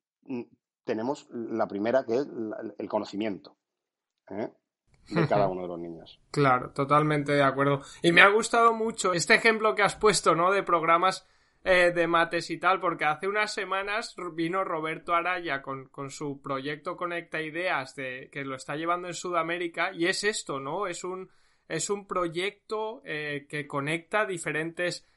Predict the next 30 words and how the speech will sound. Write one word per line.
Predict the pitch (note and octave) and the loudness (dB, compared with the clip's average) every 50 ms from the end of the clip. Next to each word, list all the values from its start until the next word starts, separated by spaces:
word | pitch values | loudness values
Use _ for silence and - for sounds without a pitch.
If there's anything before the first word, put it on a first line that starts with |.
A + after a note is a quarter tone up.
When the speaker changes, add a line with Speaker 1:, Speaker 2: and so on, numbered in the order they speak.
| _ _ - | _ _ -2
Speaker 2:
eh, | - F3+ F3+ F3+ | 0 2 2 2
escuelas | D#3+ - - - F#3 F#3+ G#3 A3+ B3+ C4+ C4 - | 2 0 -2 -2 0 0 0 0 0 -2 -2 -4
y | G#3 E3+ | -4 -2
por | F3 D#3+ D3 | -2 0 0
las | D3 D3 C#3+ | 0 0 0
que | - D#3 C#3+ | -2 -4 -2
trabajan | C#3+ C#3+ C#3 C#3 D3 - - F#3 F#3 | 0 2 2 4 2 2 0 0 0
las | F3+ F3+ F3 - - | 2 0 0 -2 -2
mates, | F#3 F#3 G3 - - - D4+ D4+ C4 - - - - | 0 2 4 2 2 0 -4 -6 -6 -6 -10 -10 -6
y | F3 E3 D#3+ | -2 -2 0
es | D#3+ D#3 - - | 0 -2 -4 -6
como | - G3 F#3+ F#3 E3+ D#3+ D#3 | -6 -6 -4 -2 -2 0 0
la | D3+ D3+ | 0 0
inteligencia | D3 C#3+ D3+ D3 C#3+ C#3+ - - G3 D#3 - G3+ F#3 | 0 0 -2 -2 -2 -2 -2 -2 -2 -2 0 0 0
artificial, | F#3 F#3 F#3+ F3+ E3+ - F3 D#3+ - E3+ D#3+ D#3 D3 C3 C3 | 0 2 0 -4 -2 -2 -4 -4 -2 2 4 4 4 4 2
¿no? | C#3 C#3+ D#3+ | 0 0 0
Y, | E3 D#3 C#3+ | 0 0 0
y | C#3+ - D3 C#3+ C#3 | -2 -4 -4 -6 -4
cada | - D3+ D3 D3+ - E3 | 0 0 2 4 4 4
alumno | D#3+ E3 E3+ E3+ F3+ F#3+ G3+ G#3+ G#3+ - - - _ | 4 4 2 2 2 0 -2 -2 -2 -6 -10 -20 _
se | _ - - F3+ | _ 0 2 4
va | D#3+ D#3 D#3 | 4 4 4
desarrollando | E3 E3+ D#3+ - E3+ D#3 D#3+ D#3 D3 D3 D3 D3+ D#3+ F3+ | 4 2 2 0 0 0 0 -2 -2 -2 -2 -2 -2 -4
en | F#3+ F#3 | -4 -4
su | - - E3 C#3+ C#3+ | -4 -6 -6 -6 -4
propio, | D3 C#3+ C#3+ C#3 - D3 C#3+ C#3+ C#3 C3+ C3 C3 - - - - - _ _ | -2 -2 -2 -2 -2 -2 0 0 0 0 -2 -4 -8 -14 -18 -18 -20 _ _
a | - E3 - | 2 4 4
su | - E3+ D#3 - | 4 0 -2 0
propia, | E3 E3 F3 E3 - F#3+ F#3 F#3 F3+ F3 F3 E3+ E3 E3 E3 D#3 D3+ | 2 2 2 0 0 0 2 4 6 6 6 4 4 2 0 -2 -2
em, | D3+ D3+ D3+ D3 D3 C#3+ C#3 C#3 C#3 C#3 | -4 -6 -8 -8 -10 -10 -10 -10 -12 -12